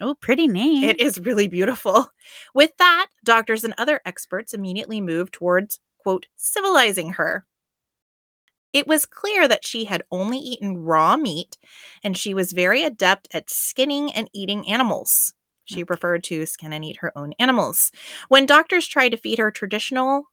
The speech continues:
Speaker 2: cooked food and wine, all of her teeth fell out.
Speaker 1: Oh, wow.
Speaker 2: They're not really sure why that happened. Maybe they just weren't conditioned to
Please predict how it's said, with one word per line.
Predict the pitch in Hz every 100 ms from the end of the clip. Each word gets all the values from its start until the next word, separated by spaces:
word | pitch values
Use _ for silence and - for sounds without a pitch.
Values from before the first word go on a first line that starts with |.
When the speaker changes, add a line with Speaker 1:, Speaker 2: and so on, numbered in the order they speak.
| _
Speaker 2:
cooked | - 254 262 -
food | - - 247 254 -
and | 220 190
wine, | 190 202 180 170 180 _ _ _ _ -
all | 196 233 254
of | 254
her | 240
teeth | 214 - 233 220
fell | - - 143 -
out. | - - - - _ _ _ - _ 247
Speaker 1:
Oh, | 269 190 151 _ _ _
wow. | 165 214 240 170 _ _ -
Speaker 2:
They're | 254
not | 277 330
really | 415 381
sure | - 330
why | 277 240
that | 233 208
happened. | 202 185 262 359 415 392 214
Maybe | 196 196 208
they | 196 190
just | 190 196
weren't | 180 175 175
conditioned | 190 175 175 226 220 233
to | 233